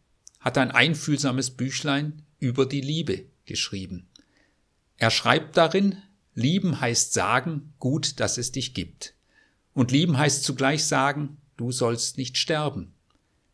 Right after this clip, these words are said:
Liebe will Dauer." Gott sagt beides, denn er ist ein Gott der Liebe. Er sagt, "Gut, dass es dich gibt."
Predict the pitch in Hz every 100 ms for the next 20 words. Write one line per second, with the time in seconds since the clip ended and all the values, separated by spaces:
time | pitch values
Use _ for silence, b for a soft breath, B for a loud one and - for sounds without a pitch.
0 | _ _ _ 110 127 131 143 135 - 113
1 | 120 131 135 131 87 - _ _ _ _
2 | _ _ _ _ _ _ - 123 127 156
3 | 156 156 185 190 185 95 - - 101 110
4 | 120 - 110 110 113 127 143 151 - 104
5 | - - 107 123 127 - - - _ 139
6 | 156 156 - 117 - 123 151 - - -
7 | - -